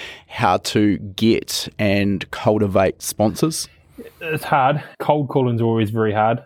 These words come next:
Speaker 2: So more often than not, it all comes through contacts. And in New Zealand, we're lucky that we're probably separated by two degrees of separation here. So it's about leaning on people who know people and getting introductions and people who are passionate about,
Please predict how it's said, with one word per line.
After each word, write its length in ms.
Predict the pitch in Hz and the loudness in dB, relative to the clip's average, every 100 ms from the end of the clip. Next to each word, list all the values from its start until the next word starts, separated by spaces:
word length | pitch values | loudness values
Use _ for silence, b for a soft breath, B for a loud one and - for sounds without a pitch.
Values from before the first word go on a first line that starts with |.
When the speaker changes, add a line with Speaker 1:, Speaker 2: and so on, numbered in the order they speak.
| - 120 | -12 -14
Speaker 2:
So 320 | 123 127 117 - _ | -6 -2 -2 -4 _
more 420 | 131 120 127 120 | -4 0 4 4
often 220 | 110 - 110 | 2 0 -2
than 100 | 110 | 2
not, 180 | 110 | 2
it 100 | 110 | 2
all 160 | 113 110 | 0 0
comes 240 | 113 113 | 0 -4
through 120 | - 101 | -2 -2
contacts. 560 | 120 110 107 - - - | 0 0 -2 -4 -10 -8
And 220 | 120 117 | -6 -2
in 100 | 131 | 2
New 100 | 127 | 2
Zealand, 280 | 117 123 113 | 4 2 2
we're 80 | 110 | 2
lucky 280 | 117 - 110 | 2 0 -2
that 180 | 110 110 | -2 -2
we're 140 | 107 | -4
probably 280 | 107 117 113 | 0 0 0
separated 420 | - 113 113 104 | -2 -2 0 -2
by 120 | 107 | -2
two 200 | 101 123 | -2 0
degrees 280 | 113 110 104 | 2 2 0
of 80 | 101 | -2
separation 500 | 113 - 104 - 110 | -4 -4 -6 -6 -4
here. 160 | 107 104 | -2 -2
So 180 | - | 0
it's 140 | 107 120 | 0 0
about 280 | 117 110 113 | 2 2 2
leaning 360 | 113 113 110 | 2 4 4
on 140 | 107 104 | 2 2
people 320 | 117 107 98 | 0 0 -2
who 80 | 104 | -2
know 220 | 104 104 | 0 0
people 400 | 113 101 104 101 b b b | 0 -2 -4 -6 b b b
and 160 | 110 107 | -6 0
getting 260 | 123 113 107 | 2 4 4
introductions 840 | 104 123 113 117 - 107 107 - | 0 0 0 0 -4 -4 -6 -10
and 240 | 107 104 - | -8 -8 0
people 300 | 123 110 104 | 0 2 0
who 60 | |
are 100 | 101 | 0
passionate 480 | - 117 - - 104 | -2 -4 -4 -6 -6
about, 280 | 107 104 | -2 -2